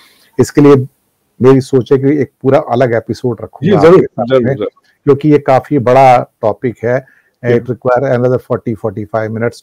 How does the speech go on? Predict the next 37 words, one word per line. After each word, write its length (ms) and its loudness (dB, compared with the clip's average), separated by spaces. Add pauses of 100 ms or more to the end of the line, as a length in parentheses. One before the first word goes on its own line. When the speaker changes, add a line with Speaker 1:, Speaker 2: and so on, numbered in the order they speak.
Speaker 1:
to 140 -4
Speaker 2:
जी। 60 -4
Speaker 1:
just 420 -8 (280)
elaborate 500 -4
on 160 -10
that 180 -6
Speaker 2:
जी। 100 -12
Speaker 1:
one। 180 -10 (480)
So 240 -6 (200)
that 160 -4
will 140 -2
not 180 -4
be 80 -2 (100)
possible 480 -4
to 120 0
accommodate 600 -6 (260)
uh, 160 -4
in 120 -4
this 300 0
episode 460 -8
right 280 -6 (120)
now 120 -8
here 220 -2
Speaker 2:
जी। 120 -6
Speaker 1:
because, 220 -8 (520)
uh, 240 0
we 80 2
respect 600 0
the 260 2 (680)
time 240 0
of 120 -2 (120)
our 240 -8
guest 260 -4
also। 400 -6 (720)
और, 600 -4
uh, 100 -18 (1000)
दोस्तों, 340 2